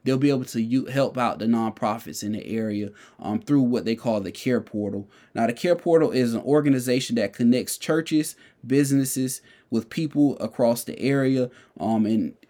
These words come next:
that are in need. So if you know somebody that is in need, if you're in need, um, you need to look at the care portal. I looked at it very briefly before I started this episode. It's pretty cool. I like what I see from there.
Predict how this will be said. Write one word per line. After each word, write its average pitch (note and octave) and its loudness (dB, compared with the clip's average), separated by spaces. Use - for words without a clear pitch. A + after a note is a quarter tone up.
that A#2+ 2
are A2 0
in G#2+ 0
need. A2 0
So A#2+ 0
if A#2 -6
you D#3+ 0
know E3 2
somebody C3 0
that A#2+ 2
is A#2 -2
in A2+ 2
need, A#2 4
if A2+ -4
you're C#3 2
in A#2 2
need, A2 -2
um, A2 0
you A#2 8
need B2+ 6
to A#2 -2
look A#2 2
at A2+ -2
the F#2 -8
care A#2 -2
portal. G#2+ -2
I B2+ 2
looked D#3 2
at C3+ 2
it A#2+ 0
very B2 0
briefly B2+ -2
before A2+ -6
I - -4
started A#2+ -2
this A2+ -6
episode. A#2+ -2
It's - -10
pretty C3+ 2
cool. G#2 -4
I - -6
like A#2+ 0
what G#2+ -4
I G2+ -2
see A2+ -4
from G#2+ -8
there. G#2 -4